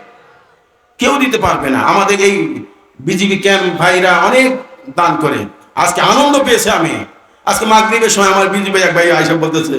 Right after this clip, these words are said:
"হুজুর, এই মাহফিল জন্য আমার কিছু চাঁদা দিয়ে যাচ্ছেন।" সুবহানাল্লাহ বলেন। আমি আনন্দে কান্দা দিয়ে দিছি। আহারে, ওরা তো আমাদের মেহমান,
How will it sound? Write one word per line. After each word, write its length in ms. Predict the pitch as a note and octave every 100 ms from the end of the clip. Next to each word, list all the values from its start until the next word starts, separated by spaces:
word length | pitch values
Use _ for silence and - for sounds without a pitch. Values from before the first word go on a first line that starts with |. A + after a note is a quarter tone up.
| - - -
"হুজুর, 240 | E3 E3+
এই 140 | E3 D3+
মাহফিল 420 | D3+ D#3 D3+ E3
জন্য 160 | C#3+
আমার 180 | C#3 C3+
কিছু 200 | C3 C3
চাঁদা 280 | C3 B2 A#2+
দিয়ে 200 | G#2 G2
যাচ্ছেন।" 320 | F2+ - - - _ _ _ _ _
সুবহানাল্লাহ 580 | - A#2+ C#3 C3 A2+ G2+
বলেন। 140 | G2+ - - F3 - - -
আমি 160 | C#3
আনন্দে 540 | E3+ F3+ A3+ A#3+ A#3 G3+ -
কান্দা 220 | G#3+ G#3
দিয়ে 180 | F3 D#3+
দিছি। 360 | - - G2+ - _ _ _ _ -
আহারে, 400 | A#3 G3+ G3 - -
ওরা 160 | A3+ B3
তো 100 | A#3
আমাদের 380 | A3 G#3 G#3 G3+
মেহমান, 480 | A3+ C4 A3 D#3